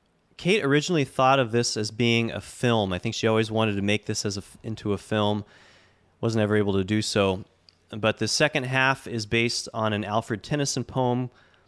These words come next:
from The Coming of Arthur, where it says, "Wave after wave, each mightier than the last, till last a ninth one, gathering half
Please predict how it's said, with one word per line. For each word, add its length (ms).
from 160
The 80
Coming 340
of 140
Arthur, 540
where 140
it 60
says, 220
"Wave 260
after 300
wave, 500
each 440
mightier 440
than 180
the 80
last, 600
till 300
last 520
a 100
ninth 400
one, 300
gathering 420
half 580